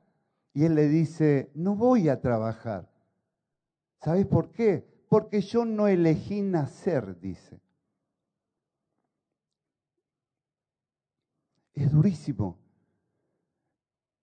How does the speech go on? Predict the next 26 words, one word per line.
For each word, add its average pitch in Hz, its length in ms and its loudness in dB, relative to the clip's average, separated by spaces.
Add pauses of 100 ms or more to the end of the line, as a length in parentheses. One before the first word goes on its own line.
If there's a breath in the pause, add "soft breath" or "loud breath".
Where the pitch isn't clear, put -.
(280)
estar - 340 -6
lejos 135 440 -4
de 107 120 -4
Dios, 92 400 -12 (800)
porque 113 220 -4
te 117 240 -12 (240)
careces 123 480 -8
de 143 80 -6
esperanza, 117 720 -6
careces 113 560 -10
de 107 160 -2
vida, 120 380 -6
careces 113 500 -6
de 131 140 -6
la 107 160 -8
luz, 127 320 -4
careces 117 500 -6
de 139 140 -4
la 123 80 -8
alegría. 127 520 -4
La 131 160 -6
gente 160 420 -4
sin 139 240 -10
Dios 151 200 -6
no 147 180 -8
ríe, 135 480 -10